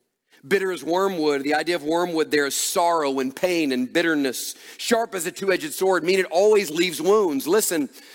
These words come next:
sexual immorality always leaves wounds. It, it always leaves sorrow. It always leaves pain. It always leaves brokenness and more bitterness.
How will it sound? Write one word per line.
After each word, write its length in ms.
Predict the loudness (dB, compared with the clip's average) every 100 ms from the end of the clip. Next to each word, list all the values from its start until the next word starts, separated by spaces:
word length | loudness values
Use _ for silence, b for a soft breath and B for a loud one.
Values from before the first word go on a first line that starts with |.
| B
sexual 460 | -2 0 0 -2 -2
immorality 560 | 0 2 2 2 -2 -2
always 520 | 2 4 4 0 0
leaves 260 | -2 -2 0
wounds. 420 | 2 4 2 -2
It, 120 | -4 B B
it 120 | -2
always 680 | 2 2 4 2 0 0 0
leaves 300 | 0 0 -2
sorrow. 540 | 0 2 2 2 2
It 80 | 0
always 560 | 2 4 4 4 0 0
leaves 240 | -4 -4
pain. 640 | -6 -2 2 2 0 -2 -4 B B B B
It 100 | 0
always 560 | 2 4 4 2 0 0
leaves 240 | -2 -4
brokenness 800 | -4 0 0 2 -2 0 -2 -2
and 160 | 0 2
more 340 | 2 2 0 B -14 -2
bitterness. 1200 | 0 0 -8 -12 -18 -20 -20 -18 -18 -20 -20